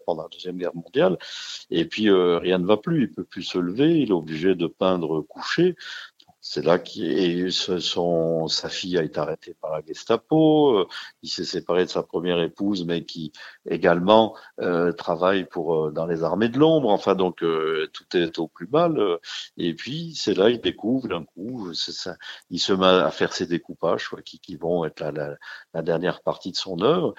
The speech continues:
et il renaît, et puis il fait cette œuvre exceptionnelle, euh, qui s'appelle Icare, vous voyez, donc on voit Icare. En, en fait, il y a aut-,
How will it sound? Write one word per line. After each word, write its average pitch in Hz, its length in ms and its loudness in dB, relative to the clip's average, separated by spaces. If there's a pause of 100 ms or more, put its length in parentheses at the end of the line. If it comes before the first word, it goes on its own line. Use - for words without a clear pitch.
(240)
et 82 100 -8
il 85 100 -2
renaît, 104 340 2
et 101 60 2
puis 82 140 -8
il 76 40 -10
fait - 140 -4
cette - 300 -6
œuvre 85 200 0
exceptionnelle, 90 680 -2
euh, 87 160 4
qui - 100 -10
s'appelle 92 480 -2
Icare, 104 460 4
vous 90 60 -8
voyez, 92 240 0
donc 87 260 -2
on 87 80 0
voit 85 140 0
Icare. 98 520 4 (380)
En, - 240 -4
en 80 40 -8
fait, 104 300 -2
il 98 40 2
y - 20 4
a 85 40 2
aut-, 87 100 -2